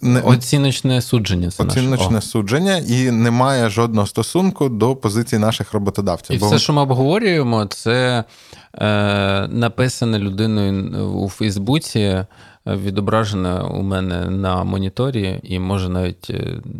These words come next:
Speaker 2: не мати нічого спільного з цією реальною істотою.
Speaker 1: М-, може, може, насправді його аккаунт was hacked,
Speaker 2: Да,
Speaker 1: наприклад.
Speaker 2: да, да. І так от, те, що я бачив у себе на екрані монітору,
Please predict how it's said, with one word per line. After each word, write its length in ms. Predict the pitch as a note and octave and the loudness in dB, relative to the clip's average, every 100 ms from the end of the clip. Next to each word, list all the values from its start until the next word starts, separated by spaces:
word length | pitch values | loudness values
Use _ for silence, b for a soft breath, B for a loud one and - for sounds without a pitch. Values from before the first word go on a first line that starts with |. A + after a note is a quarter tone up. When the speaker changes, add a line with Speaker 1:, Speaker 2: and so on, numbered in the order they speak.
| - - | -10 -2
Speaker 2:
не 140 | G#2+ | 0
мати 260 | G#2+ G#2+ G2 | 2 0 -2
нічого 160 | G2+ | -2
спільного 420 | - A#2+ G#2+ G2 | -2 0 2 0
з 80 | F#2 | 0
цією 160 | G2+ G2 | 0 2
реальною 320 | G2 F#2+ F#2 | 2 2 0
істотою. 440 | - - E2 - | -2 -4 -2 0
Speaker 1:
М-, 140 | C3 C3 | 0 0
може, 500 | A#2+ C#3 D3 C#3+ A2+ | 2 2 2 0 0
може, 540 | G#2 B2 C#3 C#3 B2 G2+ | 0 0 2 0 0 0
насправді 640 | G#2+ A2+ - A2 D3 C3 G2+ | -2 -2 0 0 0 0 -2
його 240 | G2 A2 - | 0 -2 -2
аккаунт 500 | - A#2+ C#3 G2+ - | -2 0 0 -2 -4
was 440 | G2 A2+ - - | -4 -4 -4 -8
hacked, 240 | E2 - - _ | -8 -8 -20 _
Speaker 2:
Да, 260 | - G2 F#2 | -6 -2 0
Speaker 1:
наприклад. 460 | D#2+ - E2 F2 E2 - | -2 -8 -8 -8 -10 -12
Speaker 2:
да, 40 | F#2 - - | -14 -14 -16
да. 60 | - | -4
І 280 | B2+ B2 - | 0 0 0
так 260 | - B2 | -2 0
от, 260 | B2+ - - | 0 -2 -4
те, 160 | C#3 | -2
що 140 | C3+ C3 | 0 0
я 80 | A#2 | 0
бачив 380 | A#2+ - G2+ | 0 0 0
у 80 | G#2+ | 0
себе 300 | - A2 G2 | 0 0 0
на 160 | F#2+ G2+ | -2 -2
екрані 360 | - G2 F#2+ | -2 -2 0
монітору, 520 | G2 G2+ F#2+ F2 F2 | -2 -2 -4 -4 -4